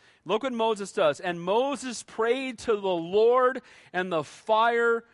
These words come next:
was quenched." Moses shows the graciousness of God's, being God's appointed intercessor. Didn't say about time,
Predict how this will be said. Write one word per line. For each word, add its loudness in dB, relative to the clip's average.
was 0
quenched." -8
Moses -2
shows -2
the 0
graciousness -4
of -8
God's, -2
being -6
God's 0
appointed -8
intercessor. -6
Didn't -8
say -2
about 0
time, -6